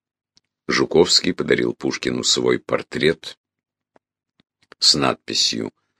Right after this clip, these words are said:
«Победителю ученику от побежденного учителя» в тот высокоторжественный день, в который он окончил свою поэму «Руслан и Людмила», тысяча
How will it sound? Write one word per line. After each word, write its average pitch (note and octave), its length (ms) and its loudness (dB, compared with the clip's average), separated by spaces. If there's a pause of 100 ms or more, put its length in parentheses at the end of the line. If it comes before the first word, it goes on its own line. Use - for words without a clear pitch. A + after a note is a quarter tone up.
(320)
«Победителю C#2 1080 2 (120)
ученику C#2 880 0 (540)
от - 200 -4
побежденного B1+ 800 0
учителя» G2 640 -2 (460)
в - 100 -10
тот - 240 4
высокоторжественный C#2 1200 2
день, G2 280 0
в - 100 -10
который B1 400 2
он A#1 240 -2
окончил G2+ 600 2
свою A#1 520 0
поэму D#2 580 0 (380)
«Руслан B1 840 -2
и C#2+ 80 -8
Людмила», A1+ 640 -4 (400)
тысяча A#1+ 720 0